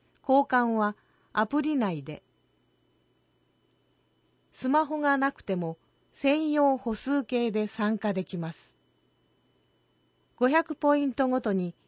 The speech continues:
五百円分のクオカードがもらえます。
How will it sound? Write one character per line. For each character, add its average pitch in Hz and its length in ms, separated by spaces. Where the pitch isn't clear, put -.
五 226 140
百 294 300
円 277 240
分 247 260
の 226 160
ク 247 200
オ 285 140
カ 285 220
ー 233 40
ド 185 120
が 160 120
も 151 160
ら 170 140
え 165 80
ま 156 160
す。 - 240